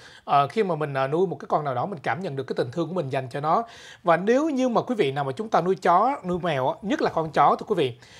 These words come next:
ờ, thì quý vị nào có để ý đến một số cái đặc tính, một số cái hành động, một những cái biểu hiện của những con chó không?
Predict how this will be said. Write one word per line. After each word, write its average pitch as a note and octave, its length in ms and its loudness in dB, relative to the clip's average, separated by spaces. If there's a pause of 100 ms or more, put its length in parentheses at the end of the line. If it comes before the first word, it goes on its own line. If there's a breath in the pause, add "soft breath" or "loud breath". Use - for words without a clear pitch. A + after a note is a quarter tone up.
(120)
ờ, F#3 460 4
thì D#3+ 320 4 (880)
quý C4+ 120 4
vị A#3 160 4
nào C#3+ 160 2
có B3 140 0
để D3+ 220 2
ý G#3+ 160 0
đến A#3 340 -2
một B2+ 200 -6
số C4 300 2
cái D4 80 -4
đặc - 220 -2
tính, A#3+ 220 6
một D3+ 200 -2
số B3 220 4
cái B3 100 2
hành C#3+ 200 -4
động, B2+ 240 0 (320 loud breath)
một D#3 140 -2
những D#3+ 100 -6
cái B3 80 -2
biểu D#3+ 160 6
hiện F3 180 -2
của D#3 100 -4
những F3 140 -4
con E3 120 -4
chó E3+ 180 2
không? A#3 140 2